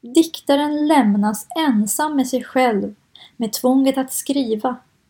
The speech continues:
Dikten blir diktator och ingenting annat än rösterna i huvudet som ropar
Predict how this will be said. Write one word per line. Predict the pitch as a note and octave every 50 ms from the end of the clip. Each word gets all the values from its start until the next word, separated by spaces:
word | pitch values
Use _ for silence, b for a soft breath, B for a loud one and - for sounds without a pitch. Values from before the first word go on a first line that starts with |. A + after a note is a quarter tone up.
| _ _ _ _ _ _ _
Dikten | - D4 D#4+ D#4 D#4 - - - D#4+ D#4+
blir | D#4 D#4+ D4
diktator | D4 D#4+ D4 - - - D#4+ C4+ A3 G#3 - - - - B3 B3+ B3+
och | C4 B3+ - -
ingenting | F4+ E4 D4 D4 C#4+ D4 D4 C#4+ C#4 C#4+ C#4+ C#4+
annat | C#4+ C4+ A#3 G#3+ A3 A3 G#3+ A#3
än | A#3 A3 A#3 A#3
rösterna | B3 B3 B3 - - - - A3 G#3+ G#3 A3 G#3+ G#3 -
i | A#3 A3 G3+
huvudet | - C4+ C4 A#3 G#3 G#3 G3+ G3+ G3+ G#3 G#3 -
som | - B3+ A3+ A3 A#3 B3
ropar | B3 C#4 D4+ D#4 C#4+ B3 B3+ _ _ _ - D4 C4+ - - A3 B3 B3